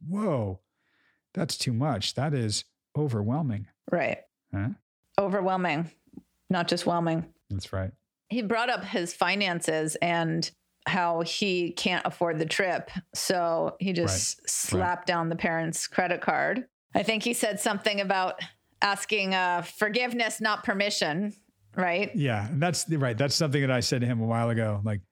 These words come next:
Speaker 1: it's asking forgiveness, not permission.
Speaker 2: Yeah.
Speaker 1: Because he, he's looking at the thing that he really wants to do, and he's not able to do it. And if he makes it about the finances, like, "I can't buy a ticket." I,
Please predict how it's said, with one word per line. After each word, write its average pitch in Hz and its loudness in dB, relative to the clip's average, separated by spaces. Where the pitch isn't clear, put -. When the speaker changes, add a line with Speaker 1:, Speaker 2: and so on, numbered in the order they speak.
Speaker 1:
it's 120 -2
asking 123 0
forgiveness, 107 0
not 110 -2
permission. 110 0
Speaker 2:
Yeah. 170 0
Speaker 1:
Because 123 -2
he, 113 0
he's 110 -2
looking 156 0
at 123 0
the 123 0
thing 160 0
that 135 0
he 123 0
really 123 2
wants 113 0
to 110 -4
do, 104 -2
and 120 0
he's 117 0
not 123 0
able 139 2
to 110 0
do 101 0
it. 113 -8
And 123 0
if 110 -2
he 131 0
makes 135 2
it 123 0
about 110 0
the 117 -6
finances, 110 0
like, 107 0
"I 113 2
can't 123 0
buy 113 2
a 107 0
ticket." 104 -2
I, 135 0